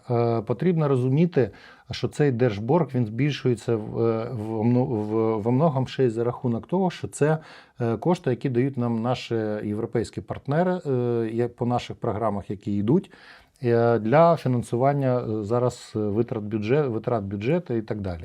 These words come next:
І на ту ж саму оборону частково і так далі. А, але тут є нюанс, і потрібно, как би, з одного боку не панікувати. Так, дійсно, у нас зростає, е, зовнішній борг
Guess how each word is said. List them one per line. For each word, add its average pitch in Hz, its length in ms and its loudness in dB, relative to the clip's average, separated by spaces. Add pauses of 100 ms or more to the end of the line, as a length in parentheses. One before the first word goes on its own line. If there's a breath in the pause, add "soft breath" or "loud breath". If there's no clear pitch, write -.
І 117 80 -6
на 113 100 -4
ту 117 140 -4
ж - 100 -8
саму 98 240 -4
оборону 143 420 0
частково 117 480 -6
і 104 40 -4
так 98 160 -6
далі. 87 120 -14 (500 loud breath)
А, 117 320 2
але 151 260 4
тут 175 240 -2
є 151 140 0
нюанс, 151 440 0
і 151 80 0
потрібно, 135 500 -2
как 127 200 0
би, 120 160 2
з 110 80 -2
одного 131 280 0
боку 123 280 -2
не 123 140 2
панікувати. 135 640 0
Так, 107 280 0
дійсно, 113 400 -4
у 101 40 -6
нас 120 200 0
зростає, 113 560 -4 (140)
е, 107 340 -4
зовнішній 110 500 -2
борг 113 420 -2